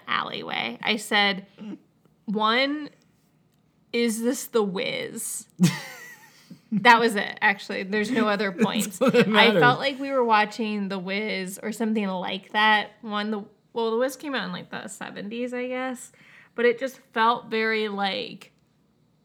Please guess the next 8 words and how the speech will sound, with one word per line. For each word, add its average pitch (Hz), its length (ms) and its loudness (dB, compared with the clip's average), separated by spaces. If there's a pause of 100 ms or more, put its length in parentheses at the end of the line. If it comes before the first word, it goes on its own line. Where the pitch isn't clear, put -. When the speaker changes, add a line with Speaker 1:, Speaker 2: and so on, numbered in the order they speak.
(380)
Speaker 1:
archaic 208 960 -4 (240)
and, 202 180 -4
like, 190 440 -4 (920)
these, 220 300 -4
like, 202 280 -2
big, 233 260 6
heavy 226 380 0
costumes 202 1300 -2